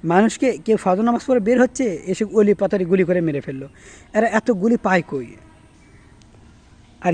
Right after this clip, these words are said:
কি ডিউটি দেয় আমাদের দেশের লোকজন, আমি বুঝি না, প্রশাসন, যে প্রতিনিয়ত ডাকাতি হচ্ছে। এটা কিন্তু একটা বাড়িতে ছিল না, খামার ছিল। আপনারা অনেকে মনে করবেন যে, আহ, টিনের বাড়ি, ভাই, খামার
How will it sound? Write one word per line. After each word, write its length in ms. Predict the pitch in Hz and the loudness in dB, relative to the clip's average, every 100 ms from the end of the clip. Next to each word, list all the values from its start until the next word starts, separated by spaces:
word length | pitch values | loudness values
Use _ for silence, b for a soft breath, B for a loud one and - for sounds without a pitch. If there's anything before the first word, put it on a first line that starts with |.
| - | 0
কি 180 | 226 247 | 4 4
ডিউটি 300 | 240 233 233 | 4 2 4
দেয় 180 | 208 196 | 6 6
আমাদের 340 | 196 190 156 | 4 0 0
দেশের 280 | 170 - 180 | 0 0 2
লোকজন, 360 | 170 151 160 | 2 2 0
আমি 180 | 165 165 | 0 0
বুঝি 260 | 147 151 147 | 0 -2 -2
না, 100 | 143 | -4
প্রশাসন, 500 | 156 143 151 170 226 - b b b b b b _ _ - 156 | -6 -8 -8 -8 -12 -16 b b b b b b _ _ -18 -12
যে 180 | 147 196 | -4 -4
প্রতিনিয়ত 880 | - 240 - - 247 196 233 220 | 0 0 0 2 4 6 6 6
ডাকাতি 380 | 196 185 185 - | 4 4 0 -2
হচ্ছে। 360 | 127 - - - - - | -8 -10 -18 -20 -20 -8
এটা 160 | 170 | -4
কিন্তু 200 | 202 226 | -2 -2
একটা 140 | 226 202 | 0 2
বাড়িতে 380 | 170 180 - 202 | 2 2 0 -2
ছিল 200 | 180 175 | -2 -2
না, 100 | 196 | -4
খামার 360 | - 165 175 | -4 -2 -2
ছিল। 300 | - 139 127 135 - - - - - - b b b - | -4 -12 -12 -18 -20 -20 -20 -20 -20 -20 b b b -10
আপনারা 260 | - 208 | -2 0
অনেকে 240 | 202 240 254 | 2 2 2
মনে 200 | 240 240 | 2 2
করবেন 360 | 233 214 208 | 2 2 0
যে, 340 | 190 190 160 - | 2 2 2 -6
আহ, 340 | - 175 165 - | -14 -6 -6 0
টিনের 320 | 196 214 196 | 2 4 4
বাড়ি, 340 | 170 175 180 190 b b b b | 4 2 2 -4 b b b b
ভাই, 200 | 135 196 | -2 -2
খামার 360 | - - 180 | -2 -4 0